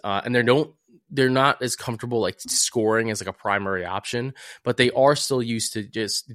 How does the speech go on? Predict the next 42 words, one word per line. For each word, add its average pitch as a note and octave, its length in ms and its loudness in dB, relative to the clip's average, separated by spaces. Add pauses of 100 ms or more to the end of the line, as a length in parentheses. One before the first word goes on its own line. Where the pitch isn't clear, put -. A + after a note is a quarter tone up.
(100)
being B2+ 240 2
out B2+ 80 6
on A#2+ 80 0
the G#2+ 60 -6
floor, G#2 440 -4 (380)
crashing C3 420 2
the A2+ 80 -2
glass, G2+ 500 0
dishing B2 500 -2
to A#2 60 -2
guys G#2+ 360 2
that, F#2+ 280 0
you G#2+ 100 -6
know, F#2+ 120 -2
do C3 260 -2
wanna A#2 240 2
shoot, F#2+ 380 -8
like F#2 180 -10
a G2 40 -10
Jalen G2+ 420 -4
Green G2 440 -4
or G2 200 -6
a F#2+ 40 -6
Jabari G2+ 380 -2
Smith, G#2 540 -2
Alperen G#2 360 -2
Şengün. G2 600 -4 (340)
Um, G2+ 540 0
and A2+ 260 -4 (100)
that B2 280 2
kinda A#2+ 240 -2
gives G#2+ 240 -2
the G#2+ 140 -8
upside G#2 340 -2
in F#2+ 80 -6
the F2+ 80 -6
assist, - 500 -4
like, F#2+ 200 -8
especially C3+ 380 -4
if A#2 100 -4
he's G#2+ 160 -4
starting, B2+ 560 0